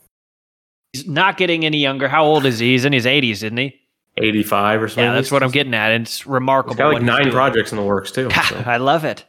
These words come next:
Speaker 1: He, hey, if he stops, he will die.
Speaker 2: Yeah.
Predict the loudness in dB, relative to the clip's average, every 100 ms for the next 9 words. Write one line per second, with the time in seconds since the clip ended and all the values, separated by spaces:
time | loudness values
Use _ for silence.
0 | _ -4 -2 0 0 0 0 0 0 0
1 | 0 0 2 2 2 0 -4 -12 _ _
2 | _ _ _ _ _ _ _ _ _ _
3 | _ -20 -20 -14 -12 -12